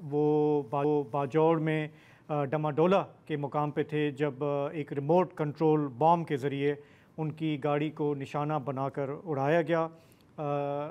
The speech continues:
जो फुटेज चल रही है सोशल मीडिया पे, उसमें देखा जा सकता है कि ये कितना ताकतवर बॉम्ब था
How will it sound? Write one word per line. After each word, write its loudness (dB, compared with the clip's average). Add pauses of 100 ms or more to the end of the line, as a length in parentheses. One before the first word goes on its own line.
(140)
जो -4
फुटेज 0
चल 0
रही 0
है -2
सोशल -6
मीडिया -2
पे, -4 (340)
उसमें -6
देखा -2
जा 0
सकता -6
है -2
कि -8
ये -4
कितना -4 (140)
ताकतवर -4
बॉम्ब -4
था -2